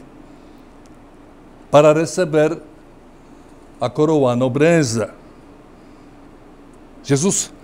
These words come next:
partiu para um pa-, lugar distante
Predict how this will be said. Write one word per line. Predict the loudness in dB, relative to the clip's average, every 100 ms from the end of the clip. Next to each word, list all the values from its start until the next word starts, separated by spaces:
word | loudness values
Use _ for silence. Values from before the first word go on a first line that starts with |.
| -20 -20 -20 -20 -2
partiu | 4 4 2 -4 -4 -6 -14 -16 -6
para | -4 -4
um | -6
pa-, | -4 -4 -4
lugar | -10 -8 -6 -2 -2
distante | -2 -10 -2 -2 -2 -4 -8